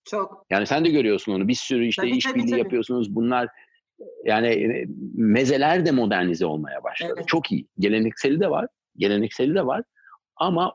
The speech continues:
Speaker 2: onu artık ufak ufak bununla oynamaya cesaret edenler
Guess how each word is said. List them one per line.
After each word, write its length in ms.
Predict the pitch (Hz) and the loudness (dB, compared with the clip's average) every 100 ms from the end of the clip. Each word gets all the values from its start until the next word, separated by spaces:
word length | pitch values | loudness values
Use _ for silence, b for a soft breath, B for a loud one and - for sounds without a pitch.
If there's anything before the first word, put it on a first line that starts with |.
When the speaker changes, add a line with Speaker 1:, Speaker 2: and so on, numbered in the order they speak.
| - | -2
Speaker 2:
onu 400 | 120 165 302 - | 0 0 0 -2
artık 320 | 147 170 - | -6 -6 -10
ufak 360 | - - - - | -8 -6 -6 -4
ufak 240 | 165 - | -6 -2
bununla 220 | 139 143 | 0 0
oynamaya 500 | - 107 117 123 139 | 2 2 2 2 2
cesaret 420 | 110 - - 104 175 | 0 -2 -2 0 0
edenler 340 | 151 - | -2 -6